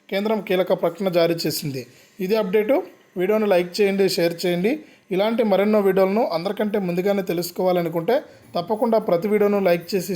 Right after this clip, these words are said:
షేర్ చేసి, మన ఛానల్ను సబ్స్క్రైబ్ చేసుకుని ప్రతి వీడియోను కూడా మీరు అందరికంటే ముందుగానే తెలుసుకోవడానికి ప్రయత్నం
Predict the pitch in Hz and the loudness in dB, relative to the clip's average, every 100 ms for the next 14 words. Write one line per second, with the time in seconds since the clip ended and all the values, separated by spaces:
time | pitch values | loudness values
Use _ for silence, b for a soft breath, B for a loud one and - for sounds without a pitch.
0 | - 170 170 196 165 226 339 - B B | -2 -2 -2 -4 -2 -2 -2 -6 B B
1 | 180 180 185 202 208 196 - 202 180 180 | -4 0 0 0 0 -2 -2 -4 -2 -2
2 | - 202 226 359 B B - 170 208 202 | -4 -2 -2 -4 B B -6 -4 0 0
3 | 196 185 196 190 185 220 170 180 196 185 | 0 0 0 2 2 2 2 0 -2 -2
4 | 185 175 185 185 185 165 160 - 170 170 | -2 -2 0 -2 -2 -4 -4 -4 -4 -4
5 | 175 170 156 160 | -6 -4 -4 -4